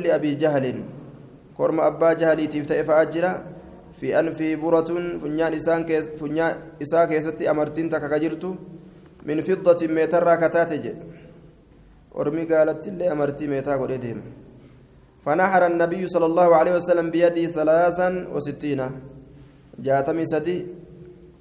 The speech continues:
حركة إساتين قال يجودا نبيين. ونحر علي ما غبر وأنا أتشرى قد في علي نقاله. قيل له إسان جل ما ذكره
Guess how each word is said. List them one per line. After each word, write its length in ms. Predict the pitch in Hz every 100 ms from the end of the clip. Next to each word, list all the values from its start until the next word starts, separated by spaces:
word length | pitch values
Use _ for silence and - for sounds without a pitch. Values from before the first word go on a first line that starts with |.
| -
حركة 300 | 147 160 156
إساتين 440 | 147 156 151 147 143 139
قال 120 | 147
يجودا 500 | 147 143 - 101 170 180 - - - - - - - - _ _ - -
نبيين. 640 | - 139 143 135 131 143 120 110 - - - - -
ونحر 480 | 135 151 185 175 175 156
علي 200 | 160 185 180 160
ما 80 | 147 139
غبر 240 | 156 156 165 175 -
وأنا 180 | 156 151
أتشرى 300 | 151 160 151 143
قد 120 | 143 139
في 80 | 135
علي 220 | 127 123
نقاله. 380 | 131 127 110 - - - - - - - - -
قيل 120 | 180 196
له 100 | 190 175
إسان 240 | 185 185
جل 240 | 175 170 165
ما 140 | 160
ذكره 400 | 160 165 170